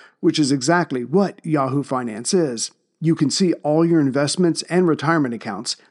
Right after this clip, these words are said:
in one place. You can consolidate your views from multiple accounts into one hub and access the expert analysis you need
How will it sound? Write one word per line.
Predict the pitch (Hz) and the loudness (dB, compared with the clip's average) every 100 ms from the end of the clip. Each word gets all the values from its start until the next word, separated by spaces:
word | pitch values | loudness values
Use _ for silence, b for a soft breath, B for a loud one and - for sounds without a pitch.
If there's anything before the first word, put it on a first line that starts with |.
| b | b
in | - 156 | 0 2
one | 143 117 | 0 -4
place. | - 175 143 - - _ _ - B | -2 0 0 -4 -8 _ _ -20 B
You | 165 | 0
can | 160 139 | 2 0
consolidate | - 131 - 151 147 147 143 | -2 -2 2 2 4 2 2
your | 143 | -2
views | 139 160 156 147 - | 2 4 4 2 -2
from | - 214 | 0 2
multiple | 180 147 123 131 | 4 2 0 -4
accounts | 110 135 127 160 - B B B | -4 -4 -6 -6 -10 B B B
into | - 180 170 | 0 2 2
one | 165 170 | 4 4
hub | 143 135 110 76 - _ - | 2 0 -2 -4 -16 _ -6
and | 156 - | -4 -2
access | 170 - 151 131 - | -4 -2 -4 -4 -4
the | 156 143 | 0 0
expert | 139 - 143 | -2 -4 -2
analysis | 131 156 170 - 135 - | 0 2 0 -2 -6 -4
you | 143 180 | 0 2
need | 175 160 165 107 | 4 4 2 -2